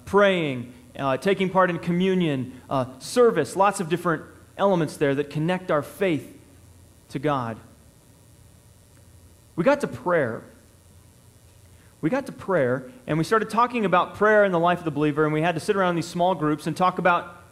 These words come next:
what our prayer life was like. And I had to honestly just make something up, frankly. I was trying to make anything sound like prayer in my life because I didn't really have much of a prayer life at the time. I honestly didn't.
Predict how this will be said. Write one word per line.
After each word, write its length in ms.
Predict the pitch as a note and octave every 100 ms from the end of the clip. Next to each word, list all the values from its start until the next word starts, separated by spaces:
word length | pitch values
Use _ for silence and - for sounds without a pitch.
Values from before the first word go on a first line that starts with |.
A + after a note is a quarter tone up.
| _ -
what 160 | E3+
our 100 | F3
prayer 240 | E3+ G#3 G3+
life 220 | D#3+ C3
was 160 | C#3 B2+
like. 260 | B2+ B2
And 140 | C#3 E3
I 120 | A3
had 360 | G3 F#3 E3+ -
to 400 | E3 D3+ C#3 C#3 - - - _ - - - - - -
honestly 400 | F3+ G#3 - E3
just 180 | D#3 D#3+
make 180 | E3
something 300 | E3 D3+ C#3
up, 200 | C#3 C3 - - - - - _ - - -
frankly. 320 | D3 C3 C#3+
I 60 | D#3
was 180 | E3+ - - -
trying 240 | - F3+ E3+
to 60 |
make 200 | E3 D#3+
anything 400 | E3+ F3 E3+ D3
sound 260 | C3 D3+ C#3+
like 200 | C3+ -
prayer 180 | D#3 C#3+
in 80 | C3
my 140 | B2
life 320 | A#2+ B2+ -
because 320 | - - D#3 D3+
I 80 |
didn't 220 | G#3 A#3+ G3+
really 180 | G3+
have 220 | D3 F3 C3+
much 200 | D3 C#3
of 60 |
a 60 | A#2+
prayer 240 | A#2+ E3+
life 240 | B2+ A#2+ -
at 40 |
the 60 | A#2
time. 260 | - G#2+ - - _ - _ - - - - - - - - - - - - - - -
I 80 | D#3+
honestly 300 | F3+ F3+ E3+
didn't. 320 | E3 C#3 A#2